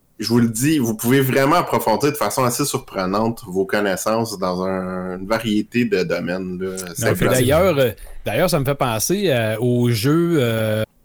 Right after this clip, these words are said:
Speaker 3: Planète, et tabarouette que je suis bon avec les titres ce soir, mais il y avait un jeu que j'avais testé,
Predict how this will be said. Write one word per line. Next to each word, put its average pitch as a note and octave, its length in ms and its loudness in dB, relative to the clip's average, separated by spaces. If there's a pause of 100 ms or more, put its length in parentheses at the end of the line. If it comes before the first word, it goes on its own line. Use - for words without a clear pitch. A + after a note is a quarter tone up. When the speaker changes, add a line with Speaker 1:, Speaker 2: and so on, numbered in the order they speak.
(120)
Speaker 3:
Planète, C#3 680 -2 (140)
et F#2 180 -10 (120)
tabarouette - 480 -8
que B2 100 -2
je - 60 -6
suis A2+ 100 -10
bon C3 140 0
avec B2 200 0
les A2 140 0
titres C#3+ 240 -4
ce G#2 60 -4
soir, D3+ 220 0
mais C3+ 100 2
il - 20 4
y B2+ 40 4
avait D#3 120 2
un E3 80 4
jeu D#3+ 120 2
que - 60 -12
j'avais C3+ 200 2
testé, F3+ 440 -2